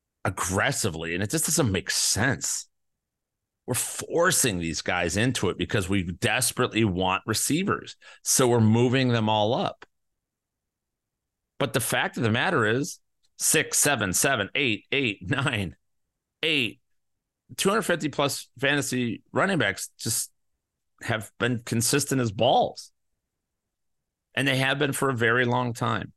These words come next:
So while everybody else is down on the running backs, I suggest taking a shot. I suggest standing firm.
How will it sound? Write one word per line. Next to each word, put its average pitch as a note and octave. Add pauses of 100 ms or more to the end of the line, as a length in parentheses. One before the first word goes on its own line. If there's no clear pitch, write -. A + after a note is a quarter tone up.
(1300)
So B2 (100)
while A2+
everybody E3
else C#3+
is B2+
down A#2
on G#2+
the G2
running F#2
backs, D#2 (280)
I A#2
suggest A#2
taking A2
a F#2+
shot. D2 (260)
I A#2+
suggest -
standing G#2+
firm. F#2